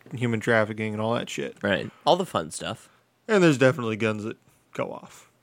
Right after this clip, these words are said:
Speaker 1: So, that's
Speaker 2: Ooh.
Speaker 1: always fun.
Speaker 2: Okay.
Speaker 1: Fireworks.
Speaker 2: Does it happen when you were around?
Speaker 1: Yes.
Speaker 2: Fun.
Speaker 1: Yeah. You know, all sorts of fun fireworks. You know, just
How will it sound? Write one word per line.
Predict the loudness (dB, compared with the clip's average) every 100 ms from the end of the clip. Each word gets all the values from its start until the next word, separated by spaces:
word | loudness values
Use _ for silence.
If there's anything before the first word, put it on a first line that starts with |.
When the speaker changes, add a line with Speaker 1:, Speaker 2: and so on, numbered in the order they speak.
| _
Speaker 1:
So, | -16 -16 -16 -20 _ _ _ _ _
that's | 0 2
Speaker 2:
Ooh. | 0
Speaker 1:
always | -4 -14
fun. | -16 -20 _ _ -6
Speaker 2:
Okay. | -6 -4 -6 -10
Speaker 1:
Fireworks. | -2 4 4 2 -8 -16 -18 _ _ _ _ _ _ -10
Speaker 2:
Does | -6
it | -2
happen | 0 0 -2 -4
when | -4
you | -4 0
were | 0
around? | 2 2 0 -4 -12 _ _ -2
Speaker 1:
Yes. | 2 2 0 -16 -20 _ _
Speaker 2:
Fun. | 0 2 4 0 -4 -14 _ _ _ 0
Speaker 1:
Yeah. | 4 2 0 -8 -16 _ _ _ _ _ -6
You | 4
know, | 6
all | 6 6
sorts | 6 4 4
of | -2
fun | 0 2
fireworks. | 4 4 4 0 -4
You | -6
know, | -6
just | -6 -8